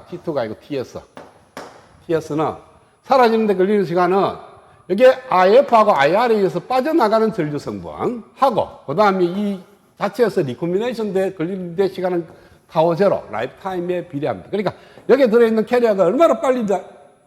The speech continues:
리코미네이션 되느냐, 그것이 사실은 주예요. 얘네들은 B는 보면은 포워드 바이어스 때 흐르는 전류나 리버스 바이어스 때 흐르는 전류의 차이는 거의 없습니다. 그래서 얘가 거의 일이 되고요.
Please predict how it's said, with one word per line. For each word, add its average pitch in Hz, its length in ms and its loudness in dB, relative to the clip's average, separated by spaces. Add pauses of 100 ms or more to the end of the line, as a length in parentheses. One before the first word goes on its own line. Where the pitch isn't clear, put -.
(160)
리코미네이션 208 540 -2
되느냐, 139 440 -4
그것이 226 420 2
사실은 170 500 -8
주예요. 156 640 -2 (460)
얘네들은 302 720 4
B는 294 440 0
보면은 208 480 0 (380)
포워드 320 300 2
바이어스 226 460 6
때 214 100 2
흐르는 190 380 0
전류나 160 520 -2 (300)
리버스 175 360 -4
바이어스 139 320 -4 (120)
때 123 80 -6
흐르는 117 300 -10
전류의 98 340 -14
차이는 190 400 -10
거의 226 220 -6
없습니다. 147 540 -6
그래서 123 300 -12
얘가 123 300 -4
거의 175 260 0
일이 233 300 -6
되고요. 113 420 -4